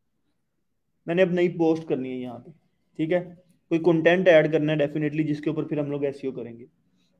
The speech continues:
अच्छा, ये मेरे पास editor आ रहा है जी, यहाँ पे title, यहाँ पे description। अब ये वाला जो title है, ये वाला जो editor है ना,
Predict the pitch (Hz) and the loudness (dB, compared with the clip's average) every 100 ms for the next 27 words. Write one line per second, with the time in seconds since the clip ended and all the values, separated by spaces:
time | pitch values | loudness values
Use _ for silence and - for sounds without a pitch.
0 | _ _ _ _ _ 151 - 135 185 214 | _ _ _ _ _ -4 -2 4 6 8
1 | 214 220 208 190 190 208 180 180 180 180 | 8 8 6 4 6 10 10 8 6 2
2 | 170 165 170 160 147 170 170 156 156 160 | 2 2 4 6 6 6 4 4 2 0
3 | 156 - 131 - 131 - _ _ _ _ | -2 -4 -10 -12 -14 -16 _ _ _ _
4 | - _ _ - - 160 170 208 226 226 | -20 _ _ -16 -10 -6 4 6 8 8
5 | 220 220 170 160 185 170 147 156 160 202 | 6 6 6 6 4 6 4 4 4 6
6 | 202 196 202 160 147 147 180 156 131 131 | 6 6 4 4 2 2 0 0 -4 -8